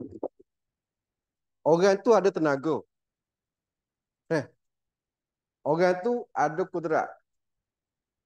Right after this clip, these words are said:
Tiba-tiba kita berkata, "Boleh tak dia bangun?" Tak boleh.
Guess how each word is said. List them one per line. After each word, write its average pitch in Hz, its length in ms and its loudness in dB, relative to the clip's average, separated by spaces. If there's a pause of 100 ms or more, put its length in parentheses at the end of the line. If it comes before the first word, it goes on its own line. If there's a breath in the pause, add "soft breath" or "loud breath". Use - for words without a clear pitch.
(640)
Tiba-tiba 202 640 2
kita 208 240 -4
berkata, 185 560 -4
"Boleh 214 240 2
tak 214 240 0
dia 208 160 2
bangun?" 196 320 0
Tak 156 240 -6
boleh. 143 240 -8